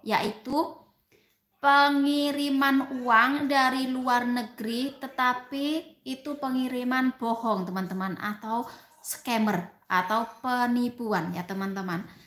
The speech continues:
Seperti ini. Eh, ada yang dapat kiriman dari katanya sudah kenal selama empat bulan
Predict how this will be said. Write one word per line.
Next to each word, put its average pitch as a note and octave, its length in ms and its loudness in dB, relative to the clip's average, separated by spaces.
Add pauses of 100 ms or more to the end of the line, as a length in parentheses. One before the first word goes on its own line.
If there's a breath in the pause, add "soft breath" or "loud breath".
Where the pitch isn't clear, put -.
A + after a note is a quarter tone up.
Seperti A3 480 -4
ini. A3 240 0 (880 soft breath)
Eh, C#4+ 460 4 (260)
ada D#4 480 6
yang D#4 400 4
dapat D4 480 2
kiriman C#4+ 800 2
dari B3+ 960 4
katanya B3+ 720 0
sudah B3 400 -4
kenal A#3+ 480 0
selama A#3+ 720 0
empat B3 680 0 (360)
bulan A3+ 560 4